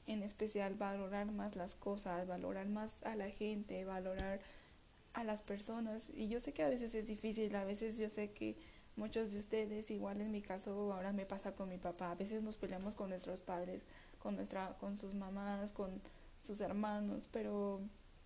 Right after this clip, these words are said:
eh, cuando pasa algo así, te das cuenta de que tienes que disfrutar más a las personas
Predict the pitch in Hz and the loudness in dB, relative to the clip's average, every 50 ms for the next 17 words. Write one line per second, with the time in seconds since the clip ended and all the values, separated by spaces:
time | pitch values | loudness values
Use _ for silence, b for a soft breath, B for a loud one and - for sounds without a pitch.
0 | - - - - - - - - 240 240 233 233 226 226 - - 220 226 226 226 | -18 -18 -20 -18 -16 -16 -6 -2 -2 0 0 0 -2 -2 0 0 0 2 2 0
1 | 226 226 240 247 254 - 294 302 285 254 240 247 254 247 233 220 226 - 240 233 | 0 2 0 0 2 2 2 2 4 4 4 4 2 2 -2 -4 0 0 0 0
2 | 226 220 226 - - 247 254 254 277 277 294 294 285 254 240 226 - - - - | 0 0 -2 -2 -2 -2 -2 0 2 2 4 4 4 2 0 -2 -4 -6 -6 -4
3 | 214 208 208 208 - 208 - B B B B B B B B - - 254 269 294 | -2 0 0 2 0 0 -2 B B B B B B B B 0 4 6 6 6
4 | 330 320 - - 269 277 294 311 311 - - 208 208 - - - 220 226 240 247 | 4 2 -2 0 2 2 4 2 2 0 -2 -4 -2 -2 0 0 0 0 0 0
5 | 254 - 214 196 185 185 196 - - 190 185 180 - 196 190 208 208 202 185 190 | 0 0 0 0 0 -2 -4 -2 -2 -2 -2 -2 -2 -2 0 0 0 0 -2 -4
6 | 202 | -6